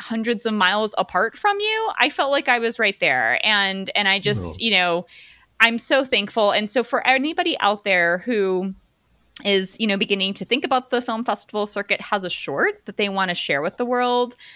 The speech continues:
Speaker 1: could not honestly more highly recommend McMinnville. It, it, it's just, it's really special. It's a really special festival that you guys throw.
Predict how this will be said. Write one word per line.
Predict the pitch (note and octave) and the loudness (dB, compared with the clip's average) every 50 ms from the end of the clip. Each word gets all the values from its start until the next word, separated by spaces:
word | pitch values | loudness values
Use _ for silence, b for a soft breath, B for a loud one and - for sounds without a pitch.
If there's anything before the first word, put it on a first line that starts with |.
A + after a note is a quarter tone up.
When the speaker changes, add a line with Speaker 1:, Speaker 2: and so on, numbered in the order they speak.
| B B B B _ | B B B B _
Speaker 1:
could | - - E4 B3 C4 | -4 -4 -4 -2 0
not | C4 C4+ B3+ C4 C4 B3+ B3 - _ - | 0 0 2 2 0 0 -2 -4 _ -4
honestly | F#3+ G3 G3 G3 G3+ F#3+ - - G#3 | -2 -2 0 -2 -4 -6 -4 -4 -4
more | G3 G3 F#3 F3+ F#3 | -4 -2 -4 -4 -2
highly | F#3+ F#3+ F3+ F3+ F3+ E3+ | -2 -2 -2 -2 -2 -2
recommend | E3 D#3 - - F#3+ E3+ D3 C#3+ D3 D3 D3 D#3 - - - | -2 -2 -2 -4 -8 -8 -6 -4 -4 -4 -4 -6 -10 -12 -10
McMinnville. | F#3 E3 - F3 D#3+ D#3 D3+ C#3+ D3+ C#3+ C#3+ D3 D3 D3+ D3+ - | -10 -10 -6 -6 -6 -6 -4 -4 -2 0 0 0 0 -2 -2 0
It, | - F#3 F#3 F3+ - | -2 -2 -2 -2 -2
it, | - A3+ A3 - - - _ _ _ _ | 0 0 0 -2 -4 -16 _ _ _ _
it's | G3 A3 G#3+ - - | 0 0 0 -2 -6
just, | - - C4+ C4 - - - - - b b b b b b b b b _ _ | -2 -2 -2 -2 -4 -10 -12 -12 -14 b b b b b b b b b _ _
it's | A#3 A3+ A3 - | 2 2 2 2
really | C4 D4 C#4+ C#4 C4 | 0 0 0 2 0
special. | B3+ - - D3+ - - - C3+ D3 D#3+ - _ | 0 0 -2 -2 -2 -4 -8 -8 -8 -10 -8 _
It's | G#3+ G#3 - | -6 -6 -4
a | B3 | 0
really | B3+ B3 B3 C4+ | 0 2 0 0
special | B3+ - - A3 - - G3 | 0 -2 -4 -4 -2 -4 -2
festival | - F3 E3 - - - E3+ E3 | -2 -2 -2 -2 -6 -4 -4 0
that | D#3 D#3+ D3+ | 0 0 -2
you | D#3+ E3+ | -2 -4
guys | D#3+ - D3 D3+ D#3 - | 0 0 0 0 0 -6
throw. | - - E3 C#3+ G2 F2+ B2 A#2+ E3+ G3+ | -6 -4 -2 0 0 -2 -2 -4 -6 -6